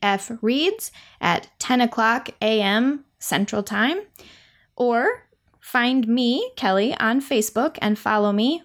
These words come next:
or find Education Futures on Facebook and follow that for a video recording that you can participate in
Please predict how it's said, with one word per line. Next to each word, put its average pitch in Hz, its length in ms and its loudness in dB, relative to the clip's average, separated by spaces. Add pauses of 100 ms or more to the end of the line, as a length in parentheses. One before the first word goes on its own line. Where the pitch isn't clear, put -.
or 240 280 0
find 208 280 0
Education 214 600 -2
Futures 240 440 -2
on 208 160 2
Facebook 208 540 -2
and 226 160 -2
follow 196 300 2
that 285 280 0 (240)
for 214 520 0
a 208 300 2
video 233 380 0
recording 196 500 0
that 190 180 0
you 208 180 0
can 190 380 -2
participate 233 680 -2
in 202 280 0